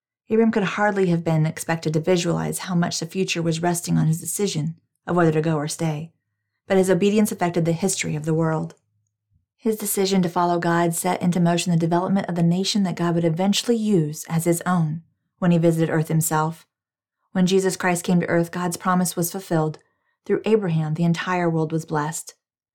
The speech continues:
You probably don't know the long-term effects of most decisions you make, but shouldn't the fact that there will be long-term results cause you to think carefully and seek God's guidance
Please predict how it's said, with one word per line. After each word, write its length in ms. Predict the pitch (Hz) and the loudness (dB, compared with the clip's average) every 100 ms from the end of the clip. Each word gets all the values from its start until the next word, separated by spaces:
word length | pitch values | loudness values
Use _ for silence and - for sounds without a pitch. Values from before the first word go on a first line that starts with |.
| _ _ | _ _
You 120 | - 226 | 0 0
probably 360 | - 208 196 | 2 0 2
don't 180 | 185 170 | 2 2
know 100 | 170 | 2
the 80 | 165 | 2
long-term 420 | 160 160 165 165 | 2 2 2 2
effects 360 | 160 160 160 175 | 2 0 -2 0
of 80 | |
most 280 | 165 175 220 | 2 2 0
decisions 460 | 160 143 156 160 160 | -4 -4 0 0 2
you 80 | 160 | 0
make, 380 | 160 165 165 _ _ _ _ _ | 0 -2 -6 _ _ _ _ _
but 100 | 196 | -4
shouldn't 420 | - - 240 240 | 0 4 6 6
the 60 | 220 | 2
fact 360 | - 185 190 - | 0 -4 -4 -6
that 120 | 175 | -4
there 160 | 180 | -2
will 120 | 180 170 | 0 2
be 120 | 175 | 4
long-term 420 | 165 170 180 180 | 4 4 2 2
results 360 | 170 165 160 - | 2 2 -2 -4
cause 200 | 185 180 | -8 -6
you 60 | |
to 60 | 175 | -4
think 220 | 185 - | -4 -6
carefully 640 | - 185 185 226 233 240 - _ _ _ | -6 -8 -4 -2 -2 -2 -14 _ _ _
and 80 | 175 | -6
seek 220 | 170 185 | 0 0
God's 260 | 185 180 185 | 0 -4 -2
guidance 540 | 185 165 156 151 - | -2 0 0 -4 -8